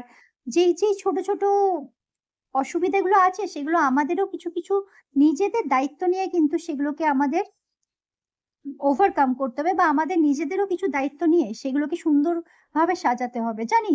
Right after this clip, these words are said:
সব দেশেই বিভিন্ন রকমের সমস্যা থাকে, আমাদের দেশেও আছে,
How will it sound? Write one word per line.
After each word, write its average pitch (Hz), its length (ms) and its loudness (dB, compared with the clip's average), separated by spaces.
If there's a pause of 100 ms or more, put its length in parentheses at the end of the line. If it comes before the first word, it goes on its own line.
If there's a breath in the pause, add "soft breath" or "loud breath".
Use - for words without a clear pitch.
(380)
সব 403 280 2
দেশেই 415 340 0
বিভিন্ন 359 380 0
রকমের 359 400 -2
সমস্যা 294 320 -2
থাকে, 320 260 -2
আমাদের 247 380 0
দেশেও 302 360 -2
আছে, 247 300 0